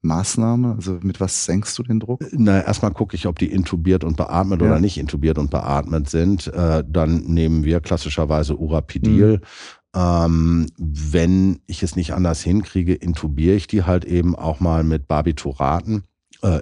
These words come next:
Speaker 2: ich gucke, ob die einen Blasenkatheter brauchen, weil manche Patienten kriegst du nicht runter, bis der Blasenkatheter drin ist.
Speaker 1: Guter Punkt,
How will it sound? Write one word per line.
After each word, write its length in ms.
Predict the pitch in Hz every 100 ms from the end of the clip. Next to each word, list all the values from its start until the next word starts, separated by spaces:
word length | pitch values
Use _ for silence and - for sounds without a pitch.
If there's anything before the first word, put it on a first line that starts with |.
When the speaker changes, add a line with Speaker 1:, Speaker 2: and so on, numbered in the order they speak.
| -
Speaker 2:
ich 100 | -
gucke, 300 | - 98 -
ob 100 | 80
die 80 | 82
einen 80 |
Blasenkatheter 720 | 78 80 113 104 90 110 104 101
brauchen, 400 | - 107 107 95
weil 120 | 73
manche 220 | 78 -
Patienten 380 | 80 71 87 80
kriegst 260 | 80 82
du 40 | 85
nicht 160 | 78
runter, 280 | 71 80 95
bis 140 | 76 -
der 80 |
Blasenkatheter 800 | 71 76 76 92 87 80 92 92
drin 240 | 87 98 101
ist. 220 | 117 -
Speaker 1:
Guter 180 | 110 104
Punkt, 380 | - 107 -